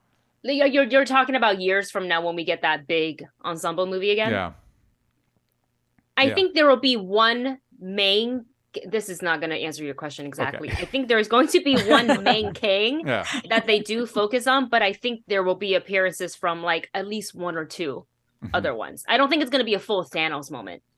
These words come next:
Speaker 2: Yeah. Okay. Roxy,
Speaker 1: You know?
Speaker 2: what are your, what are your thoughts? What do you think,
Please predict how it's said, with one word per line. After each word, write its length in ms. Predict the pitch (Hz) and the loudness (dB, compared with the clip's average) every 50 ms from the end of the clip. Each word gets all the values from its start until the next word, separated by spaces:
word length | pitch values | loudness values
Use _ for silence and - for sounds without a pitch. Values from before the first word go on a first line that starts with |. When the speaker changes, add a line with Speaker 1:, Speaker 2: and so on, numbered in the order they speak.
| _ - | _ -12
Speaker 2:
Yeah. 200 | 95 92 85 80 82 - _ _ _ _ _ - | -10 -8 -8 -10 -12 -18 _ _ _ _ _ -6
Okay. 320 | 113 - - 98 92 82 - - - _ _ | -6 -4 -4 -6 -6 -6 -10 -16 -20 _ _
Roxy, 300 | - 120 127 127 190 175 | 0 2 4 4 2 2
Speaker 1:
You 60 | 175 | -2
know? 180 | 165 160 170 - - _ | -2 -2 -4 -10 -14 _
Speaker 2:
what 180 | - 120 131 147 | -8 -6 -4 -4
are 40 | 147 | -2
your, 200 | 139 135 139 - | -4 -4 -6 -6
what 180 | - 127 139 139 | -4 -4 -4 -4
are 40 | 135 | -4
your 160 | 127 123 110 | -4 -6 -6
thoughts? 360 | - - 92 85 - - - | -8 -10 -12 -12 -14 -16 -10
What 140 | 107 113 120 | -8 -6 -6
do 60 | 123 | -4
you 140 | 120 120 117 | -4 -6 -6
think, 520 | - - 110 110 107 101 - - - - | -8 -8 -6 -6 -6 -6 -10 -12 -18 -20